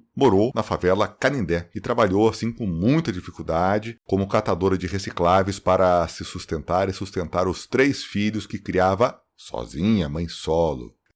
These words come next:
Carolina escrevia sobre seu dia a dia na favela do Canindé, na zona norte de São Paulo.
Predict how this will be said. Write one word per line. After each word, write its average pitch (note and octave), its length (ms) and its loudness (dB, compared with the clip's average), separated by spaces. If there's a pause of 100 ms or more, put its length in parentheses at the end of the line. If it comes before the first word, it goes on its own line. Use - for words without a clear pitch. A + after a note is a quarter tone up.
(140)
Carolina A2+ 400 6
escrevia G2+ 540 -2
sobre F#2 200 -6
seu F2 200 -6
dia E2 160 -2
a D#2+ 40 -2
dia E2+ 200 -4
na F2 80 -4
favela E2+ 340 0
do E2 80 -8
Canindé, E2+ 600 -2
na G2 100 -4
zona F2+ 240 -4
norte E2+ 300 -6
de F#2 40 -14
São G#2+ 200 -8
Paulo. D#2+ 600 2